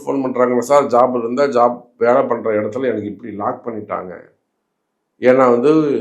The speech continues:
வீண் பழி சுமத்தி என்னை வந்து ஒரு கேஸ் போட்டாங்க, கேஸ் போட்டுருவாங்களோன்ற பயம் இருக்கு, நாட்டை விட்டு வெளியில போக முடியாது," இப்படிலாம் சொல்றாங்க. அப்ப அவங்களுக்கு நான் இந்த உதாரணத்தை சொல்வது உண்டு.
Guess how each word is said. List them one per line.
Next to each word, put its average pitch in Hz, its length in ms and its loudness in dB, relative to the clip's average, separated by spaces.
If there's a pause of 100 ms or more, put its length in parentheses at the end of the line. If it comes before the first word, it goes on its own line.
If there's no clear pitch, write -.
(220)
வீண் 151 360 4
பழி 123 220 0
சுமத்தி 127 420 -2
என்னை 120 200 -2
வந்து 107 300 -4
ஒரு 107 380 -2
கேஸ் 139 400 -2
போட்டாங்க, 101 380 -6
கேஸ் 143 320 0
போட்டுருவாங்களோன்ற 123 640 0
பயம் 107 280 0
இருக்கு, - 520 -10 (260)
நாட்டை 123 300 2
விட்டு 110 240 -4
வெளியில 107 260 0
போக 95 200 -8
முடியாது," 85 560 -10
இப்படிலாம் 143 480 2
சொல்றாங்க. 107 380 -8 (1600)
அப்ப 143 240 4
அவங்களுக்கு 180 640 8
நான் 175 180 6
இந்த 135 180 2
உதாரணத்தை 160 640 6
சொல்வது 135 400 -2
உண்டு. 117 380 -6